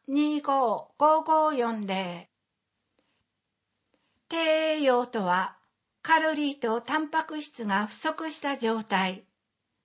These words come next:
痩せている人だけでなく、肥満気味の人も低栄養になる可能性があります。二つ以上当てはまる人は要注意。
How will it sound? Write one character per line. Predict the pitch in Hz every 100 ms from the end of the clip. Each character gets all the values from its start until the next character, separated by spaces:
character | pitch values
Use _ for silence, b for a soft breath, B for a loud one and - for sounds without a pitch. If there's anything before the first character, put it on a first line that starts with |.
| _ _ -
痩 | 254 285
せ | 320
て | 302 302 302
い |
る | 302
人 | 294 285 262
だ | 254
け | 233
で | 208 202
な | 196
く、 | - 196 196 - _ _ _
肥 | - 294
満 | 302 311 311
気 | 302
味 | 302 285
の | 285 294
人 | - 285 240
も | 208 208 -
低 | 294 320 311 320 320
栄 |
養 | 294 269 262
に | 233 233
な | 240 285
る | 247 190 -
可 | 269
能 | 277 320
性 | 320 311 294
が | 294 302 311
あ | 233
り | 226
ま | 208 233
す。 | 214 - _ _ _ _ _ _ _ _ _ _ _ _ _ _ _ _ _ _ _
二 | - 330 320
つ | 330
以 | 320 302
上 | 302 294 277
当 | - 208
て |
は | 277 311
ま | 294 294
る | 285
人 | 262 - 202
は | 185 196 -
要 | 247 285 302
注 | 302 285 277 240
意。 | 185